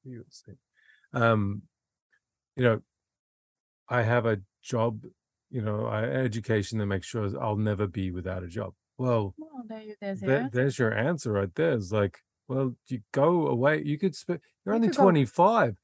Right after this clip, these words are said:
Speaker 1: Jesus, you could go t-, ten years traveling, being a nomad, experience the world.
Speaker 2: Go work in other countries.
Speaker 1: Go work
Speaker 2: There's
Speaker 1: in
Speaker 2: working
Speaker 1: other
Speaker 2: holiday visas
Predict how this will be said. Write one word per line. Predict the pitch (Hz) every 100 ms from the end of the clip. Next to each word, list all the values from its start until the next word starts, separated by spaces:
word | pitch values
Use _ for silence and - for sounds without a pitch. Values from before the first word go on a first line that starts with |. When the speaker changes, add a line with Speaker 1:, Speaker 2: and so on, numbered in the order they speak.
| _ _
Speaker 1:
Jesus, | - 208 190
you | 190 196
could | 208
go | 190 180 180
t-, | 180 _ _ _ - - _
ten | - 190 202
years | 160 127 101 113 131
traveling, | - 151 156 135 139 139
being | 113 147 156
a |
nomad, | 123 113 117 117 110 117 - - _ -
experience | - - - 165 160 143
the | - 113
world. | 95 110 110 110 107 - _ _ _
Speaker 2:
Go | 254 220 214
work | 302 -
in | 247
other | 240
countries. | 233 285 330 277
Speaker 1:
Go | 165 160
work | 165
Speaker 2:
There's | 277
Speaker 1:
in | 156
Speaker 2:
working | 269 294 311
Speaker 1:
other | 262
Speaker 2:
holiday | 269 294 277
visas | 214 214 190 196 190